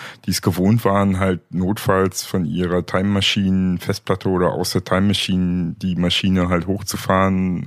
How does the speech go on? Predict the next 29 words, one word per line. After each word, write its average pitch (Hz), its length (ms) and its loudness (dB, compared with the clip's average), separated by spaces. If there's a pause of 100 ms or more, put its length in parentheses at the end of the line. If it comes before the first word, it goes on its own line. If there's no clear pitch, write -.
(120)
wiederherzustellen, 90 920 2
wenn 90 100 2
irgendwas 87 340 0
passiert - 440 -6
ist - 180 -6
oder 87 160 -2
wie 85 100 -4
auch 82 120 -4
immer. 92 180 -4 (480)
Äh, 90 260 2
das 87 200 -2
ist 113 160 -2
einfach 101 340 -2
nicht - 340 0
mehr 98 140 4
möglich. 123 400 0
Das - 160 -6
heißt 98 180 -2
also, 92 200 -4
du 92 140 -2
musst 110 340 0
zwangsläufig 113 760 0
dein 101 180 0
mac 107 200 -2
O 82 80 -4
S 110 200 -6
erst - 340 -8
neu 101 260 4
installieren 117 680 0